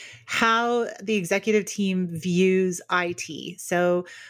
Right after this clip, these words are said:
I T has always been viewed as a cost center to be contained. And yeah, it enables the business, but it enables it from really an efficiency kind of standpoint. Like, we always wanna look at how does it make things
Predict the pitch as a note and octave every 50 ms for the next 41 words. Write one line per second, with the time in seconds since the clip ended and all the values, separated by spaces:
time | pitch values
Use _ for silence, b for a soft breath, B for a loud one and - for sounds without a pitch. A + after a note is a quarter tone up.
0 | B _ - G#3 A3+ A#3+ A#3 - - A#3+ A#3 A3+ A3 A3 G#3 G3 F#3+ G3+ F3+ -
1 | - F3+ F#3+ G3 F#3+ G3+ G3 F#3 F3 - F3 - F#3 F3+ F3 E3+ F3 F3 F3 F3
2 | E3+ F3+ F3 F3 F3+ F#3 F#3 F#3 F3+ F3+ F3+ - - F3 F3 F3 F3 F3 E3+ E3+
3 | E3 E3 - - F3 E3+ E3 - - - - G3 F#3+ F#3+ F3+ - - - F#3+ F#3+
4 | F#3 F3+ F3 - G3 E3 E3 F3+ F3+ F3 - - E3+ D#3+ D#3 - - - F#3 F#3
5 | A3 A#3+ C#4+ D#4+ E4 D#4+ D#4 B B B B B B B B - - G3 G3 G3+
6 | G3 B3+ C4+ C#4 C4 C4+ C4 B3+ - - A#3 G#3+ G3+ F#3 - - - G#3 A3 A#3+
7 | B3 A3+ A#3 G3 - A3 F3 G3 F#3+ F3+ F#3 F#3+ F#3+ F#3 E3+ - - G3 F#3 F3+
8 | - - F#3 F#3+ F#3+ G3 A3 A3+ G3+ G#3 F#3+ F#3+ F#3+ E3 - - - F3+ F3 F3
9 | F3 F3 F3 F3 F3 F3 A3 A3+ A3 G#3+ G3 F3+ E3 D#3+ D#3 - - A3 G#3 -
10 | - F#3+ F3+ F3 - - F3+ E3+ D#3+ D#3 - - - E3 D#3+ D#3+ D#3+ D3+ - -
11 | - D#3+ D3+ C#3+ D3 C#3+ - D3+ D3 E2 C#2 - - E3+ D#3+ - - G3+ G#3+ G#3+
12 | G3+ G3 G3+ G3 F#3 F3+ E3+ F#3 F3 - F3 E3+ D#3+ - D#3+ F#3 F#3+ F#3+ F#3 F3
13 | F3+ E3+ - F3 F3 F3 - - F3+ F3 E3+ E3+ E3+ E3 - -